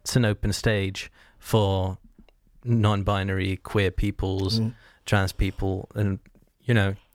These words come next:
Speaker 1: anyone just kind of falls under the L G B T Q I A P plus umbrella. Do you, do you prefer, like, that type of constructive activism, or would you also, like, feel like you, you actively contribute to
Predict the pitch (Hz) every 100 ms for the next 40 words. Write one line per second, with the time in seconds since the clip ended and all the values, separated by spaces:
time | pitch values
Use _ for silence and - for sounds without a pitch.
0 | - 117 110 104 101 104 - 107 104 107
1 | 101 101 101 101 101 98 107 104 - 104
2 | 101 98 - 101 107 98 - - - 110
3 | 110 127 104 92 _ _ _ _ _ _
4 | _ _ - 147 180 151 165 180 - 160
5 | - 160 156 147 147 - - _ _ 123
6 | 123 - - 143 135 135 123 - - _
7 | _ _ - - - 131 - - 135 131
8 | - 180 170 - - - - _ _ -
9 | 151 - 147 151 160 160 151 - 127 127
10 | 123 123 120 113 117 110 107 113 110 -
11 | - 113 107 104 - - - _ - 117
12 | 117 110 104 104 - 110 - 104 110 101
13 | 110 - 113 104 - 107 101